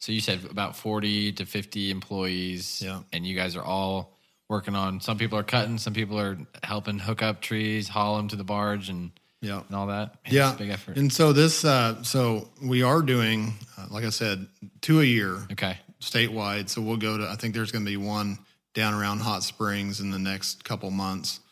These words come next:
Speaker 2: Um, but this, this project that we did with the Arkansas Game and Fish, the forty employees, it's linked to a much bigger project. So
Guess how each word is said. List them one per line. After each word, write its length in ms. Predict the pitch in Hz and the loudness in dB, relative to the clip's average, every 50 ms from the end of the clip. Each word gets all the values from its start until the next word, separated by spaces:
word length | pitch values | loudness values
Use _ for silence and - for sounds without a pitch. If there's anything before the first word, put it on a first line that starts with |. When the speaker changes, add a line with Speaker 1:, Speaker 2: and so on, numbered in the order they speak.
| _ _ _ _ _ _ _ _ _ _ _ _ _ | _ _ _ _ _ _ _ _ _ _ _ _ _
Speaker 2:
Um, 340 | - 107 107 104 104 101 98 | -2 0 0 2 2 0 0
but 280 | 95 107 98 95 - - - | 0 -2 -2 -4 -6 -4 2
this, 320 | 120 135 131 123 - - | 2 2 4 2 0 -4
this 220 | - 123 123 120 | -2 -2 -2 -2
project 460 | 120 - 147 147 156 160 147 135 120 - | 2 6 8 8 8 8 8 4 4 2
that 100 | 127 117 | 0 0
we 160 | 113 120 113 | 2 2 2
did 400 | 107 117 110 110 110 110 107 127 120 117 - | 4 4 4 4 4 4 4 2 0 0 0
with 220 | - 123 117 117 - | 0 0 0 2 2
the 300 | 113 110 107 104 104 101 - - | 0 2 2 2 0 -4 -4 0
Arkansas 440 | 123 127 123 123 117 - 123 117 117 | 2 4 4 4 4 4 4 4 4
Game 200 | 113 120 120 117 | 4 4 4 4
and 100 | 113 113 | 4 2
Fish, 320 | - 123 113 113 117 - | 2 2 2 2 2 0
the 80 | - 123 | -2 -2
forty 320 | - - 123 120 120 117 | -2 0 2 4 4 4
employees, 720 | 110 113 117 135 135 135 131 123 117 113 110 110 104 - - - _ _ _ - - - _ _ - | 4 2 2 4 4 4 6 6 6 4 4 2 0 -2 -8 -12 _ _ _ -20 -20 -20 _ _ -6
it's 180 | - 117 - | -4 -2 2
linked 320 | 127 123 127 127 139 135 - | 4 6 6 6 6 4 2
to 120 | 135 131 120 | 2 2 2
a 80 | 110 101 | 2 2
much 460 | 95 107 110 117 127 131 127 - - | 2 4 4 6 6 4 2 2 2
bigger 260 | 131 123 113 113 107 | 2 2 2 2 0
project. 800 | 101 - 120 110 110 110 101 92 101 95 90 85 76 - - - - _ _ | -2 0 0 2 2 2 0 -4 -6 -6 -6 -8 -10 -12 -16 -16 -18 _ _
So 500 | - - - 113 113 107 101 101 101 113 | -10 -6 -2 -2 0 0 0 -2 -4 -4